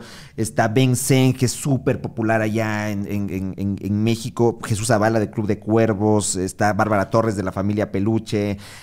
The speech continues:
Eh, o sea, es, es, es, es un elenco, eh, de entre todos, eh, que es, de verdad es increíble. Es, yo sí me siento muy, muy bendecido de haber trabajado con este elencazo que es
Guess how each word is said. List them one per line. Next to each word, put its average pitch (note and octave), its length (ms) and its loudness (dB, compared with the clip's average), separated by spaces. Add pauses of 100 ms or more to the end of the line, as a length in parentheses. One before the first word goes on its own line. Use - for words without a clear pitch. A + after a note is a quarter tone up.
(140)
Eh, G2+ 600 0
o A2 60 -8
sea, B2+ 240 0
es, C3+ 300 -4
es, C#3 360 -4
es, - 360 -4 (100)
es D3+ 160 -2
un G3 100 0
elenco, D3+ 680 2 (180)
eh, A#2 120 -8 (100)
de A#2+ 140 0
entre B2 280 0
todos, D#3 680 -2
eh, G2+ 580 2
que D#3 80 -4
es, - 360 -4 (560)
de E3 120 2
verdad G3 220 6
es F#3 120 2
increíble. D3+ 440 4
Es, D#3+ 180 0
yo E3+ 120 2
sí D#3+ 200 -2
me C3+ 140 4
siento D3 240 0
muy, C#3+ 200 4
muy C3 160 2
bendecido A#2 460 0
de G#2+ 60 4
haber G2+ 320 0
trabajado G2+ 400 -2
con G2 180 -6
este F#2+ 300 -4
elencazo F#2 720 -4
que F#2+ 100 -8
es - 300 -10